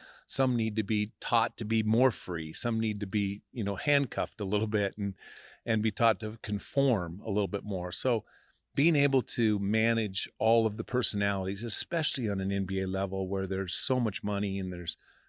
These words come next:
big egos and big dreams, and all-star appearances lead to, you know, millions more dollars, and, um, it's complex.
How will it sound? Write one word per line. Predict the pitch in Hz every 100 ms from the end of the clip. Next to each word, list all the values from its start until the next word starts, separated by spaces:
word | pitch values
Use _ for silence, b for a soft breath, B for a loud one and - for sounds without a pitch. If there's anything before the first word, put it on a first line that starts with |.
| b
big | - 135 110
egos | 107 98 98 95 98 101
and | 95
big | 90 135 113
dreams, | 98 107 107 104 104 104 90 95
and | 95 90 92
all-star | - 131 - 127 113 110
appearances | - - 120 117 101 110 95
lead | 98 110 101
to, | 92 95
you | 87
know, | 98
millions | 92 113 120 113 104
more | 107 107
dollars, | 98 104 107 107 104 101
and, | - 92 82 82 _ _ _ _ _ _ - b b b b -
um, | 117 107 101 -
it's | 120 -
complex. | - 135 117 139 90 - - -